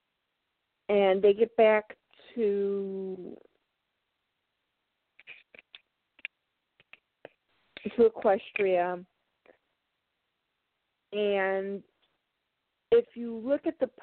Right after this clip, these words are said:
ponies and how they are,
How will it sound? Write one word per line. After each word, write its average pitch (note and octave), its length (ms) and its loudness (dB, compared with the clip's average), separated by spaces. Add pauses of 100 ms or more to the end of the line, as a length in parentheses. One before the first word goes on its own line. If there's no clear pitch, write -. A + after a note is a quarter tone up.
ponies G#3+ 720 -6 (720)
and G3+ 240 -2
how A3 380 0
they G#3+ 280 2
are, F#3+ 500 -2